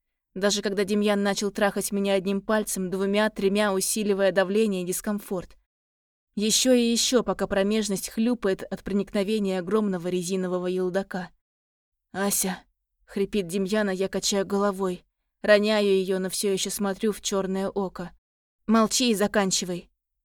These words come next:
Ты кончить должна. Тебе придётся». Целует он меня, впихивая весь кулак под мой оглушительный крик.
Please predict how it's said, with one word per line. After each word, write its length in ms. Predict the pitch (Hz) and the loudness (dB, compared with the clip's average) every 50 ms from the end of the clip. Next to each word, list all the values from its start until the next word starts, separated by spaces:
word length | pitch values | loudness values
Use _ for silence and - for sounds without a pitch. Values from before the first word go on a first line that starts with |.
| _ _ _ _ - | _ _ _ _ -4
Ты 100 | - 208 | -4 -4
кончить 500 | 202 - 220 214 208 190 - 196 180 165 | -2 0 0 0 0 0 0 -2 -4 -4
должна. 480 | 165 175 170 170 - 180 170 170 180 - _ _ _ _ _ _ | -4 -4 -4 -4 -6 -8 -8 -10 -12 -14 _ _ _ _ _ _
Тебе 240 | - - 180 180 175 | -8 -4 -2 -2 -2
придётся». 580 | - 196 180 165 185 170 - - - - 175 - _ _ _ _ _ _ _ _ | -2 -2 -4 -2 -2 -4 -4 -6 -8 -10 -10 -14 _ _ _ _ _ _ _ _
Целует 480 | - - 226 214 202 226 226 214 202 202 | -4 0 0 2 4 4 4 4 4 2
он 160 | 196 196 196 | 0 0 0
меня, 200 | 190 190 185 185 | 0 0 -2 -4
впихивая 580 | 175 - - 220 202 - - 208 196 196 190 190 | -6 -6 -6 -8 -6 -6 -4 -4 -2 0 0 0
весь 220 | 185 202 196 - | 0 0 0 -2
кулак 420 | - - 233 226 214 196 185 - - | -2 -2 0 2 2 2 0 0 -2
под 140 | 202 185 190 | -4 -2 0
мой 180 | 190 196 190 | 0 0 0
оглушительный 680 | 185 185 202 202 180 - 220 190 - 208 190 190 196 208 | 0 2 0 0 0 0 -4 -2 -2 0 0 0 0 0
крик. 340 | - - 220 196 180 - - | 0 -2 -2 -2 -2 -4 -8